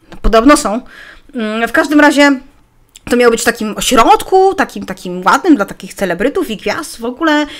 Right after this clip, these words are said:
gdzie są konie, pierdololo, yoga i w ogóle tam znani ludzie się kurują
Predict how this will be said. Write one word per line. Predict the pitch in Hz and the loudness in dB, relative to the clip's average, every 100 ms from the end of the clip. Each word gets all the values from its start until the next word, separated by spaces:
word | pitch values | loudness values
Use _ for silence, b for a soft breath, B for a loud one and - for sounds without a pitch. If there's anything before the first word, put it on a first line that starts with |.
| B - | B -8
gdzie | - | -6
są | 214 | -4
konie, | - 381 381 339 330 330 320 320 | 2 4 6 6 6 6 6 4
pierdololo, | 233 220 247 370 370 339 320 | 0 0 2 4 4 4 4
yoga | 277 311 339 294 294 294 | 4 4 4 4 6 4
i | |
w | 262 | 2
ogóle | 262 254 | -4 -4
tam | 220 214 220 | -4 -6 -4
znani | 233 269 | 2 4
ludzie | 247 208 | 2 -2
się | 196 | -6
kurują | - 202 165 92 | -6 -6 -4 -6